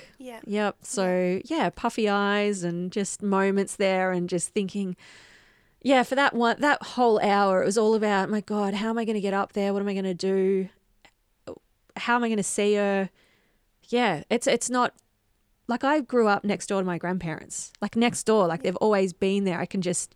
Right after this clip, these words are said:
Speaker 2: drop in and, you know, even with the kids, like, we drop around after school every day and see them. And, um, she only moved this year, like, at the start of January. So covid was really hard for her. She felt really lonely and isolated. Um, as much as we tried to, you know, to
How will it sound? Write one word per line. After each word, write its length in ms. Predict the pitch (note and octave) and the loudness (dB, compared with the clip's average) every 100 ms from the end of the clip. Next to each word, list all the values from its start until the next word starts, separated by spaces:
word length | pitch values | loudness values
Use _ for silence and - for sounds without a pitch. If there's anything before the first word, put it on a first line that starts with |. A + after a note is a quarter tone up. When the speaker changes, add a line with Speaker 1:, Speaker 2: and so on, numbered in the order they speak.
| - | -8
Speaker 2:
drop 240 | F#3+ F3 | -4 -2
in 220 | A3 G#3 F3 | 0 0 -2
and, 200 | E3+ E3 - - - - - | -4 -8 -16 -20 -20 -20 -4
you 100 | G#3 | 2
know, 80 | G3+ | 4
even 220 | G#3+ A3+ | 4 2
with 100 | G3+ | 0
the 60 | F#3+ | -4
kids, 380 | - B3+ A#3 F3+ | -2 0 0 0
like, 140 | F3 | -2
we 80 | F#3+ | -2
drop 240 | F#3+ F#3 | -4 -2
around 260 | G3+ G#3 G3+ | -2 -2 -2
after 180 | G3 G#3 | -2 -4
school 360 | - C#4 C#4 | -2 2 4
every 220 | A3+ F#3+ F3 | 2 2 0
day 280 | E3+ E3 | -2 -4
and 120 | E3 E3 | -6 -6
see 240 | F3 - | -6 -6
them. 200 | - E3+ | -6 -8
And, 200 | F3 F#3+ - - - - | -8 -10 -12 -20 -10 0
um, 420 | G#3 G#3 G#3 F#3+ | 2 2 0 -4
she 180 | - A#3+ | -2 0
only 180 | A#3+ A3 | 2 2
moved 360 | F#3+ G#3 G#3+ | 2 2 2
this 220 | F#3+ - F#3+ | -2 -4 -2
year, 280 | F#3 - - - | -2 -2 -8 -6
like, 180 | F3 - | -4 -4
at 80 | |
the 60 | F#3 | -4
start 260 | - G3 F3+ | -2 0 0
of 60 | |
January. 400 | E3+ F#3 G3 F#3 | 0 -2 0 0
So 160 | F3 A3 | -2 -2
covid 340 | - G3+ F#3+ | 0 0 0
was 160 | F#3 F3+ | -4 -2
really 220 | F#3+ F#3 | 0 0
hard 300 | G3 B3 C4 | 0 -2 -2
for 120 | C4 | -2
her. 200 | A#3 A#3+ | 0 0
She 120 | A#3 G3+ | -2 -4
felt 180 | F3 - | -6 -4
really 220 | F3+ E3+ | -4 -4
lonely 560 | G3 A3 A#3 A#3 A3 | -2 0 0 0 0
and 120 | E3+ - | 0 0
isolated. 800 | A#3 A#3+ - A#3+ A#3 A#3+ A3+ A3 - - - - - | 0 0 0 2 2 4 2 0 -12 -20 -20 -16 -4
Um, 400 | G3+ G3+ G3 F#3+ - | 0 0 0 -2 -2
as 160 | F#3+ | 0
much 280 | A#3 A#3 - | 2 2 0
as 120 | G#3 | 0
we 80 | G#3 | 0
tried 340 | - G#3 G3 F3+ | 0 -2 -2 -2
to, 340 | F#3 F3+ F#3+ - | -2 -2 -4 -4
you 120 | G#3 | -2
know, 180 | E3+ G3+ | 0 -2
to 220 | - | -2